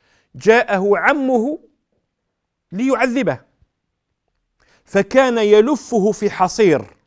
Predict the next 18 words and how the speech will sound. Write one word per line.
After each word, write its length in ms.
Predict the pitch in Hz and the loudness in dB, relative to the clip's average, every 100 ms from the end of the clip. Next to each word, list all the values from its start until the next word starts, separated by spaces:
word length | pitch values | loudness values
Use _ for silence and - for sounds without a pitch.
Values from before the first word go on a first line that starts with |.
| _ _ _ _ _ _ _ _ _ | _ _ _ _ _ _ _ _ _
ثم 360 | - 208 208 | -2 -2 0
يجعل 580 | 208 240 180 185 190 175 | 2 2 2 -2 -2 -2
تحت 360 | 165 226 - 202 | -4 -8 -6 -8
الحصير 640 | 180 - 180 - 240 220 | -8 -6 -8 -6 -8 -6
دخانا، 680 | 185 180 214 208 185 147 104 - _ _ _ _ _ _ _ _ | -4 -4 0 2 2 -2 -6 -16 _ _ _ _ _ _ _ _
فكان 460 | 156 156 202 190 | -8 0 0 0
عثمان 600 | 151 160 175 185 175 147 | -4 -8 -8 -6 -4 -2
داخل 380 | 180 190 - 160 | 0 0 -2 -6
الحصير 680 | 151 - 160 - 180 165 185 _ _ _ _ _ _ 135 | -6 -8 -12 -2 -2 -2 -6 _ _ _ _ _ _ -10
يتلوى 1200 | 139 180 180 170 160 202 202 190 185 175 151 135 | -2 -2 -2 -6 -2 -2 -2 0 4 4 4 2
من 180 | 143 143 | -6 -10
شدة 460 | - 185 143 175 - | -8 -8 -4 -6 -4
الحر 680 | 170 - 247 220 233 269 - _ _ _ _ _ _ - | -6 -2 -2 0 -4 -6 -12 _ _ _ _ _ _ -10
ويكاد 640 | 135 170 170 170 190 180 | -2 2 2 0 -2 -4
يختنق 600 | 156 175 - 175 156 156 | -2 -6 -6 -10 -10 -10
من 140 | 151 147 | -10 -10
شدة 320 | - 135 139 131 | -12 -10 -8 -8
الدخان، 560 | 117 131 - 139 101 | -10 -10 -6 -8 -8